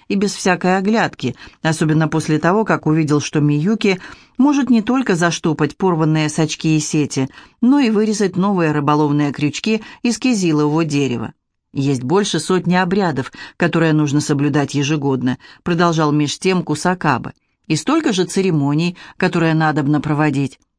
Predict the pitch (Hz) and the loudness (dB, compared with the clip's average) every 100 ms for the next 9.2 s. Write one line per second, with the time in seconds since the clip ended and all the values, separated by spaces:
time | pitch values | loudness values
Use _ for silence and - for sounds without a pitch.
0 | _ _ - 190 180 202 190 165 135 151 | _ _ -2 0 2 0 0 -2 -4 -2
1 | 147 - 170 165 147 151 - 175 165 165 | -2 -2 0 2 0 -2 -2 0 0 0
2 | 151 151 185 156 - _ - - 175 - | -2 0 0 -2 -10 _ -6 0 0 0
3 | 180 170 - 165 220 254 160 - - _ | 0 0 0 -2 0 -2 -2 -8 -20 _
4 | 147 175 - 233 233 185 - 180 170 151 | 0 0 0 -2 0 -2 0 0 0 0
5 | 151 143 160 156 196 196 - - 143 151 | -2 0 -2 0 0 -2 -10 -6 -4 -2
6 | 147 139 277 277 151 - 135 117 - _ | -2 0 0 0 -4 -4 -2 -2 -6 _
7 | _ 165 185 - 175 170 147 151 170 226 | _ -2 0 0 0 0 0 0 2 -2
8 | - 160 151 202 185 185 170 233 233 156 | 0 0 0 0 0 0 0 0 0 0
9 | 120 - | -2 -10